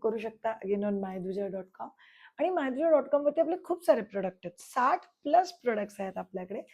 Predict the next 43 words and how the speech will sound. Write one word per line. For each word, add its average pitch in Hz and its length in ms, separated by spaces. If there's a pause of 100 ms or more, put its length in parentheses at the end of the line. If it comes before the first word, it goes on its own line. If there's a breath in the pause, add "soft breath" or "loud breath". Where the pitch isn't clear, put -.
(400 soft breath)
ज्याची 214 260
पण 247 160
तुम्हाला 233 340
खूप 214 200
जास्त - 260 (120)
मदत 214 360
होऊ 208 100
शकते 202 360 (180)
to 233 60
feel 202 320
better. 170 280 (600)
So 208 60 (100)
thank 247 380
you 320 100 (100)
so 269 200
much 233 240
all 202 240
of 202 120
you 226 160
हा 240 120 (100)
पर्टिक्युलर 202 420
व्हिडिओ 220 320 (120)
बघण्यासाठी. 202 680 (640 soft breath)
प्लीज 311 220
असं 302 180
काही 247 360
विचित्र 233 420
पिल्लूंबरोबर 208 640
करू 208 180
नका, 214 320
ज्याने 202 220
तुम्हाला 220 340
गिल्ट 226 360
होईल, 220 240
तुम्हाला 214 280
पण 240 200
त्रास 208 420
होईल 208 200
आणि 214 180
हे 220 60
टाळण्याची 190 540
गरजच 185 640
आहे. - 180